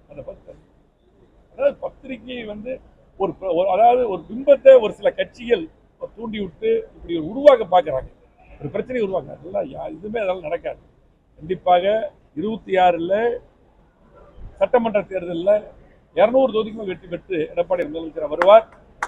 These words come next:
கண்டிப்பா எங்களுடைய பணி அது எடப்பாடி முதலமைச்சரா வரணும்.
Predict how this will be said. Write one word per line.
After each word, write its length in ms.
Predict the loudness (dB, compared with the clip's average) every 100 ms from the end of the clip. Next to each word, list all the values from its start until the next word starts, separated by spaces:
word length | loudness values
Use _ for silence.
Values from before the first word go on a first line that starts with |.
| -14 -14 -12
கண்டிப்பா 400 | -10 -2 2 6 6 4 -4
எங்களுடைய 340 | -2 -2 -2
பணி 220 | -2 -2 2
அது 260 | 0 2
எடப்பாடி 320 | 0 0 -4 -8
முதலமைச்சரா 480 | -14 -18 -18 -10
வரணும். 300 | -10 -10 -16